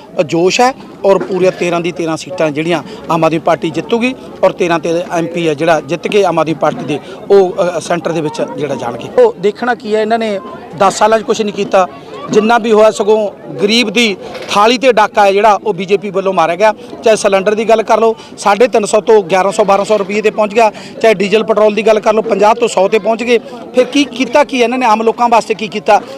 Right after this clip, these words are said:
ਆਮ ਲੋਕਾਂ ਵਾਸਤੇ ਸਿਰਫ ਖੱਜਲ ਖੁਆਰੀ, ਸਿਰਫ ਉਹਨਾਂ ਤੋਂ ਲੁੱਟ ਕੇ ਪੈਸਾ ਆਪਦੇ ਚੁਣਿੰਦਾ ਜਿਹੜੇ ਯਾਰ ਨੇ ਉਹਨਾਂ ਦੀਆਂ ਜੇਬਾਂ ਭਰ ਰਹੇ ਨੇ। ਉਹ ਲੱਖਾਂ ਕਰੋੜਾਂ ਲੈ ਕੇ ਫੁਰਰ ਹੋ ਰਹੇ ਨੇ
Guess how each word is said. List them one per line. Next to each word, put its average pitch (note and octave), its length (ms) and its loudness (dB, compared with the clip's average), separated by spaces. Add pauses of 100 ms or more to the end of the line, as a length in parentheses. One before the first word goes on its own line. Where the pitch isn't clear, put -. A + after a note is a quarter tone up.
(180)
ਆਮ A#3 160 6
ਲੋਕਾਂ A#3 320 2
ਵਾਸਤੇ A#3+ 400 2 (260)
ਸਿਰਫ C4+ 340 0
ਖੱਜਲ G3+ 280 0
ਖੁਆਰੀ, C4 320 2 (320)
ਸਿਰਫ - 220 0
ਉਹਨਾਂ C4+ 260 2
ਤੋਂ C#4+ 140 0
ਲੁੱਟ G3+ 240 0
ਕੇ B3 120 2
ਪੈਸਾ A3+ 380 2
ਆਪਦੇ G#3 220 2
ਚੁਣਿੰਦਾ G3+ 420 0
ਜਿਹੜੇ A3 180 2
ਯਾਰ F#3 300 2
ਨੇ F#3+ 140 -2 (280)
ਉਹਨਾਂ C#4+ 200 4
ਦੀਆਂ B3+ 140 0
ਜੇਬਾਂ A3+ 300 2
ਭਰ - 180 2
ਰਹੇ A#3 120 2
ਨੇ। B3+ 100 -4 (280)
ਉਹ C#4 80 4
ਲੱਖਾਂ B3 300 0
ਕਰੋੜਾਂ A#3 400 4
ਲੈ A3+ 140 4
ਕੇ A#3 120 0
ਫੁਰਰ A#3 280 2
ਹੋ B3 80 4
ਰਹੇ D4 100 2
ਨੇ C4+ 140 2